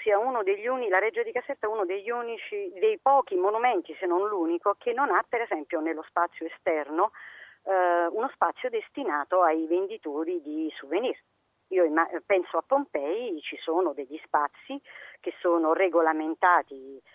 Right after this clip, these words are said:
dall'amministrazione comunale, dove ci sono delle persone che hanno le loro bancarelle e vendono, eh, insomma, i gadget che le persone che vanno in visita poi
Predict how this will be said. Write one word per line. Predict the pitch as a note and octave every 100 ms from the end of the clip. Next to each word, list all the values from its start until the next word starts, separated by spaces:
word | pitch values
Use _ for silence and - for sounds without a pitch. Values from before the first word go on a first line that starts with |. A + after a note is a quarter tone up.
| _
dall'amministrazione | E3 F3 E3 D#3+ D#3+ D#3+ D#3 - - - F3+ D3+
comunale, | B3 D#4 D4 D3 G3 C4
dove | D3+ F#3
ci | C4 -
sono | G3+ F3
delle | D#3+ E3
persone | - - - F3 C4+
che | - D3+
hanno | E3 D#3
le | D3+
loro | D#3 D3+
bancarelle | D3+ G3 G#3+ C#4+ D3 E3+
e | B3+
vendono, | D3+ E3 F#3 F3 E3 - - - -
eh, | F3 D#3+ D#3 D3 C#3+ C#3+ C#3+ E3
insomma, | F#3 F#3 D#3+
i | G#3
gadget | F#3+ F3 D#3+ G3 G#3+ - G3
che | E3+ F3+
le | D#3+
persone | F#3 - G3+ D#3 -
che | D#3
vanno | E3+ E3 G#3
in | B3
visita | D#3+ - - D3+
poi | - D3+